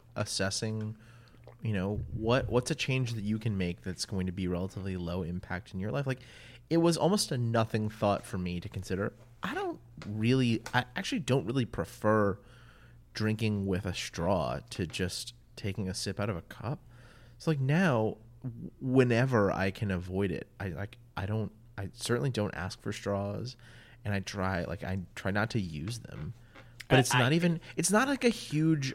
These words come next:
Speaker 1: I'm not on a war path about straws. I just kinda don't use 'em.
Speaker 2: Yeah, unless you're having a milkshake, you, oh man, I had to say the word. But unless you're having one of those beverages,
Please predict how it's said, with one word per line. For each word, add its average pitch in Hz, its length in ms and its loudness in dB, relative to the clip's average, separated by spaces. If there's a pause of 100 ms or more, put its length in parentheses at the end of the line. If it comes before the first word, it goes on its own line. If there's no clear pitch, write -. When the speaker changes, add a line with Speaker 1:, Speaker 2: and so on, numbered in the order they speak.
Speaker 1:
I'm 117 100 2
not 151 160 4
on 175 120 6
a 151 80 6
war 120 400 6
path 113 380 0
about 101 260 0
straws. 127 640 0
I 117 100 2
just 165 360 -2 (680)
kinda 226 300 -4 (100)
don't 240 240 -2 (120)
use 294 220 6
'em. 82 260 -6 (380)
Speaker 2:
Yeah, 120 320 -2
unless 123 460 2
you're 170 120 0
having 135 340 0
a 107 40 0
milkshake, 95 840 -4
you, 104 300 -6 (300)
oh 87 320 -6
man, 98 260 -6
I 90 80 -8
had 98 200 -8
to - 60 -10
say 90 220 -4
the 82 120 -8
word. 90 280 -6 (260)
But 110 120 0
unless 113 360 2
you're 127 80 0
having 117 300 2
one 104 120 0
of 95 80 -2
those 90 180 -2
beverages, 107 840 -6